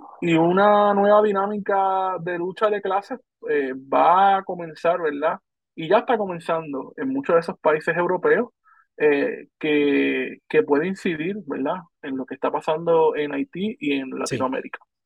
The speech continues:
Speaker 2: Sí, definitivamente, eh, claro, <laughs> si Estados Unidos invade,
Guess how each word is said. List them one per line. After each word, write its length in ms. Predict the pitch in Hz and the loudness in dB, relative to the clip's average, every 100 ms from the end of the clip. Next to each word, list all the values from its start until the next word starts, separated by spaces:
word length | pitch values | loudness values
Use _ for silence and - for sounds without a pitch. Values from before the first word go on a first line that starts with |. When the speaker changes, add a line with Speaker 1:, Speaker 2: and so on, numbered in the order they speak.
| _ | _
Speaker 2:
Sí, 360 | - 110 156 - - | -12 -10 -10 -14 -14
definitivamente, 1200 | 117 120 117 117 127 147 143 - 180 156 135 104 131 120 | -12 -8 -8 -8 -6 -4 -4 2 4 6 4 -2 -2 -2
eh, 100 | 117 | -2
claro, 320 | - 139 160 123 | -2 0 0 -2
<laughs> 840 | - 127 - - - _ _ _ | -8 -10 -12 -20 -20 _ _ _
si 140 | - 160 | -12 -6
Estados 260 | 156 165 | -2 0
Unidos 400 | 190 190 202 190 - _ _ _ _ _ | 2 2 2 0 -6 _ _ _ _ _
invade, 600 | 143 131 151 139 127 - | -6 0 2 2 -2 -8